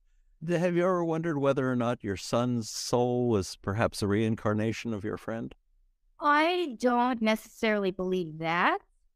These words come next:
Speaker 2: I believe that can happen, but for my situation, I don't believe that.
Speaker 1: Mm-hmm.
Speaker 2: But my friends did protect his soul while he was,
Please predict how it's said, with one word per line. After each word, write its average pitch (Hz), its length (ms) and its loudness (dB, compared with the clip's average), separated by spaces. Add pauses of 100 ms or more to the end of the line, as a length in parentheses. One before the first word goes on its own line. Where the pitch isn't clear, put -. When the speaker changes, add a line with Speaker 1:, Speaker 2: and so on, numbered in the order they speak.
(120)
Speaker 2:
I 202 220 4
believe 196 440 -4
that 156 260 0
can 160 540 -4
happen, 185 760 0
but 170 160 -4
for 175 180 -4
my 170 320 0
situation, 160 920 -4
I 160 300 -2 (280)
don't 156 320 -2
believe 180 460 -2
that. 262 320 2 (400)
Speaker 1:
Mm-hmm. 123 220 -10 (360)
Speaker 2:
But 190 280 4 (640)
my 180 220 -2
friends 185 560 -2 (260)
did 180 420 0
protect - 560 -6
his 160 240 -6
soul 135 540 -2
while 147 220 0
he 156 220 -4
was, 147 400 -6